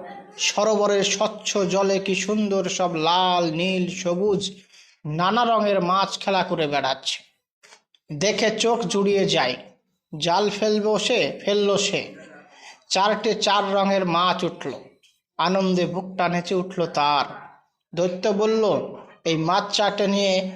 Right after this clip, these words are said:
এখানকার সুলতানের কাছে যাও, সে তোমাকে অনেক ইনাম দেবে, সেই টাকায় তুমি বড়লোক হয়ে যাবে।" এই দেখো, অনেক দিনের বন্দি দশায় সব আদব কায়দা আমি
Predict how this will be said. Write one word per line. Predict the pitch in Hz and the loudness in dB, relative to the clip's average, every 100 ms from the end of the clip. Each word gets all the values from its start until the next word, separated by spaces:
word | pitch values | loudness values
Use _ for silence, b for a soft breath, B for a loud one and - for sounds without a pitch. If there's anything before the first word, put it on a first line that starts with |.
| - - | -8 -4
এখানকার | 175 208 196 190 190 180 | 0 2 0 0 0 0
সুলতানের | - 202 190 190 190 185 | 0 -2 0 2 2 2
কাছে | 180 170 175 | 0 0 -2
যাও, | 160 160 131 - - _ _ _ | 0 0 -2 -6 -20 _ _ _
সে | - 190 | -4 -2
তোমাকে | 185 208 196 202 | 0 2 2 0
অনেক | 196 180 170 202 196 202 190 | -2 0 0 2 0 -2 -2
ইনাম | 185 180 175 165 | 2 2 2 2
দেবে, | 151 135 123 - _ _ _ _ _ _ _ - | 0 -2 -6 -10 _ _ _ _ _ _ _ -4
সেই | - 220 262 | 0 2 2
টাকায় | 294 240 240 | 0 2 0
তুমি | 233 233 214 | 0 0 2
বড়লোক | 180 196 240 247 233 | 2 2 2 2 0
হয়ে | 196 170 | 0 2
যাবে।" | 151 139 120 123 - _ _ - - _ _ - | 2 0 -2 -8 -12 _ _ -20 -20 _ _ -2
এই | 190 214 | 0 2
দেখো, | 220 208 185 170 | 2 0 2 2
অনেক | 175 220 214 185 | 2 2 0 0
দিনের | 208 208 202 | 0 2 2
বন্দি | 185 196 202 202 185 | 2 0 0 0 2
দশায় | 185 185 196 180 185 - _ | 2 2 2 0 -2 -12 _
সব | - - 196 180 185 | -4 0 0 0 0
আদব | 165 202 190 - | 0 0 0 0
কায়দা | 190 190 185 | 2 2 2
আমি | 175 180 175 175 - | 2 2 0 -4 -12